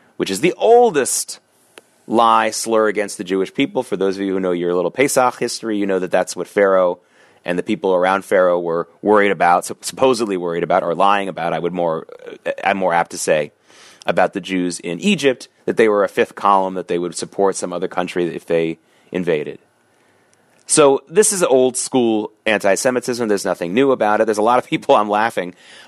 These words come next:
uh, on social media who are congratulating Ilhan Omar for opening up this new argument. <laughs> New argument. It's five thousand years old, you morons. It's an old argument, and it's an old, it's old stuff. I, I love it. When, there's so very often you'll hear an anti-Semitic speaker, particularly online,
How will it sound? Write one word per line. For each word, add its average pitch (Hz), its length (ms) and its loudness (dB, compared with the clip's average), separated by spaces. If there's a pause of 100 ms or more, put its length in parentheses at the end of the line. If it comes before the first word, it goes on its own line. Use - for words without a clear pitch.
uh, 101 260 6
on 110 180 2
social 120 280 0
media 107 220 2
who 110 140 2
are 101 100 6
congratulating 131 680 2
Ilhan 113 320 4
Omar 113 300 2
for - 160 0
opening 160 280 2
up 139 140 2
this 123 180 -2
new 135 220 6
argument. 113 480 0 (200)
<laughs> - 200 -10
New 180 140 6
argument. 123 240 4
It's 123 100 -2
five 165 200 4
thousand 151 280 2
years 139 220 0
old, 123 180 4
you 85 80 -10
morons. 78 540 -8 (840)
It's - 20 6
an 143 60 6
old 151 220 6
argument, 85 400 -2
and - 80 -6
it's 95 100 -4
an 117 80 2
old, 120 400 4
it's - 140 -8
old 123 240 4
stuff. 98 200 2
I, 131 140 2
I 147 120 2
love 175 260 2
it. - 20 0
When, 117 160 -4
there's 139 260 -2
so 220 160 0
very 214 220 0
often 123 260 0
you'll 95 140 -2
hear 117 180 0
an 107 80 2
anti-Semitic 104 600 0
speaker, 92 400 -4
particularly 110 480 0
online, 80 540 -4